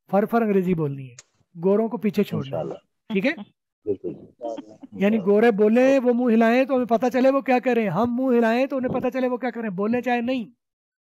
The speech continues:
Speaker 1: सिर्फ मुंह हिलाएं, ऐसे करें तो पता चले
Speaker 2: सर,
Speaker 1: वो क्या
Speaker 2: इसीलिए
Speaker 1: कह रहे
Speaker 2: तो, सर, इसीलिए तो आपके पास आए हैं, गोरों के साथ हम बोलते हैं अपनी वाली English। हम, मैं यही चाहता हूँ कि जैसे आप समझा रहे हैं ना,
Speaker 1: आप गोरों
Speaker 2: ऐसे ही
Speaker 1: वाली
Speaker 2: गोरों
Speaker 1: बोलो,
Speaker 2: के साथ।
Speaker 1: गोरों वाली बोलो, गोरों के साथ गोरों
Speaker 2: बिल्कुल,
Speaker 1: वाली बोलो,
Speaker 2: इंशाल्लाह।
Speaker 1: ठीक है?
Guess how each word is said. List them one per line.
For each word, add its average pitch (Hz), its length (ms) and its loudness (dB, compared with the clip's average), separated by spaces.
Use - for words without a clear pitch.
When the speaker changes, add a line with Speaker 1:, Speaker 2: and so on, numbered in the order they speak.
Speaker 1:
सिर्फ 233 140 0
मुंह 254 180 -2
हिलाएं, 220 440 2
ऐसे 196 200 0
करें 208 400 0
तो - 100 -10
पता 202 220 -2
चले 190 160 0
Speaker 2:
सर, 139 80 6
Speaker 1:
वो 151 100 4
क्या 151 140 4
Speaker 2:
इसीलिए 147 140 10
Speaker 1:
कह 139 40 2
रहे 139 100 4
Speaker 2:
तो, - 120 -16
सर, 139 300 4
इसीलिए 143 300 8
तो 135 100 6
आपके 127 240 6
पास 123 300 6
आए 127 120 8
हैं, 143 120 6
गोरों 127 280 6
के 135 80 4
साथ 127 200 6
हम 117 200 2
बोलते 120 260 4
हैं 139 80 6
अपनी 120 220 2
वाली 107 200 0
English। 95 320 -4
हम, 110 340 -6
मैं 123 100 -4
यही 135 200 4
चाहता 139 280 2
हूँ 151 80 0
कि 143 100 -4
जैसे 123 280 0
आप 127 160 4
समझा 95 340 2
रहे 135 140 6
हैं - 80 6
ना, 185 60 4
Speaker 1:
आप 202 120 0
गोरों 214 160 2
Speaker 2:
ऐसे 233 60 0
ही 220 60 2
Speaker 1:
वाली 185 160 4
Speaker 2:
गोरों 156 140 -6
Speaker 1:
बोलो, 131 100 -14
Speaker 2:
के 113 60 -14
साथ। - 140 -10
Speaker 1:
गोरों 175 220 -8
वाली 151 160 -8
बोलो, 143 160 -20
गोरों 190 240 -4
के 233 80 -2
साथ 226 100 0
गोरों 196 100 -4
Speaker 2:
बिल्कुल, 180 200 4
Speaker 1:
वाली 170 120 6
बोलो, 147 120 8
Speaker 2:
इंशाल्लाह। - 560 -10
Speaker 1:
ठीक 208 140 -2
है? 320 80 -6